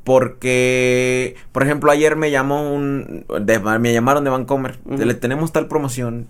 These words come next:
Speaker 1: su nombre es tal, te, te, su tarjeta de terminación en tal, tiene tanto disponible para poder
Speaker 2: Ujú.
Speaker 1: usarlo". Y dije, "Toda esa información es correcta".
Speaker 2: Ujú.
Speaker 1: Igual no ocupaba la promoción.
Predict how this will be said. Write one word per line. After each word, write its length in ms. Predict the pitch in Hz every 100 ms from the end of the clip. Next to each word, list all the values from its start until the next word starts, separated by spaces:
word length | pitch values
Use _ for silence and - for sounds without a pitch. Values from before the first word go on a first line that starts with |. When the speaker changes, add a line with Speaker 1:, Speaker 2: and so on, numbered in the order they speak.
| -
Speaker 1:
su 180 | -
nombre 300 | 110 110 113
es 140 | 117 -
tal, 340 | 120 107 107 - - - - -
te, 220 | 101 90
te, 160 | - 101 - -
su 160 | 110 104
tarjeta 560 | 101 107 104 117 113
de 160 | 101 98
terminación 580 | 95 95 95 95 117 117
en 160 | 117
tal, 420 | 110 107 104 101 -
tiene 300 | - 117 117
tanto 480 | 113 - 123 123 127
disponible 800 | 135 113 120 120 123 117 120 110 - - -
para 300 | 117 107 95
poder 320 | - 95 90 - - -
Speaker 2:
Ujú. 120 | -
Speaker 1:
usarlo". 340 | 127 110 104 92 - - - - -
Y 120 | -
dije, 260 | 127 127 - - - -
"Toda 200 | 139 127
esa 120 | 127
información 420 | 117 107 104 113
es 80 | 110
correcta". 380 | 117 113 113 - - - - -
Speaker 2:
Ujú. 260 | 117 120 123 - - - - -
Speaker 1:
Igual 320 | 143 131 117
no 80 | 117
ocupaba 340 | 107 104 110
la 100 | 107
promoción. 380 | 104 107 104 127